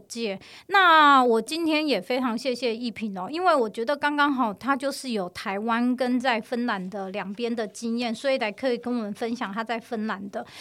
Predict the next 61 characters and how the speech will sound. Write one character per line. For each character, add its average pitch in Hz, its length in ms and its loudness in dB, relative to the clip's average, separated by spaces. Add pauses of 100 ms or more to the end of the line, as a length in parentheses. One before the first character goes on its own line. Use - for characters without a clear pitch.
(120)
不 320 80 -4
过 427 160 8
我 285 80 6
最 339 140 2
后 359 100 8
还 277 120 6
是 277 100 0
要 277 120 6
确 277 200 -2
认 269 120 2
一 233 40 0
下， 262 180 2
所 349 140 2
以 370 80 6
等 233 160 -2
于 220 80 -4
是 302 180 -4 (240)
现 370 180 0
在 339 120 4
假 214 160 -2
设 254 100 -2
要 269 80 4
去 269 140 -4
芬 262 260 0
兰 202 220 -2
念 226 300 -2 (300)
machine 254 380 0
learn-， 269 180 4
不， 247 280 -6 (100)
不 359 100 -2
一 - 20 -2
定 262 100 0
要 294 100 4
念 285 220 2
machine 226 360 -2
learning， 220 340 -2
就 262 100 -4
是 294 140 -4
要 294 140 2
念 277 220 2
像 254 260 2
你 190 80 -8
这 247 180 -6
种 196 220 -6
的， 190 160 -8
就 233 120 -6
是 247 200 -6
直 220 180 -12
接 247 160 -4
念 247 220 0
那 226 120 -2
一 220 60 -2
个 214 100 -8
科 226 240 -8
系， 226 200 -8
就 269 160 -6
是 262 100 -6
要 240 100 0
付 233 160 -10
钱 226 300 -10
的， 277 80 -16